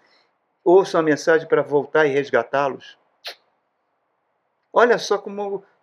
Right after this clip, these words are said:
tudo parece que tá impregnado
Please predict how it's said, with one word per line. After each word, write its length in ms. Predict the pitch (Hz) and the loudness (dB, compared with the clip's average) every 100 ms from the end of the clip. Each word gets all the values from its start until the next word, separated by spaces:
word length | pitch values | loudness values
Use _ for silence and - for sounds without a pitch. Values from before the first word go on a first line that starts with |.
| - | -6
tudo 400 | 233 196 190 147 _ _ | -6 -4 -8 -10 _ _
parece 800 | 175 160 185 202 - 147 131 - _ _ | 4 6 6 4 -2 -6 -8 -10 _ _
que 60 | 147 | 0
tá 140 | 175 | 2
impregnado 1000 | 175 175 175 147 135 151 185 170 123 113 | 2 2 0 0 0 2 2 0 -4 -8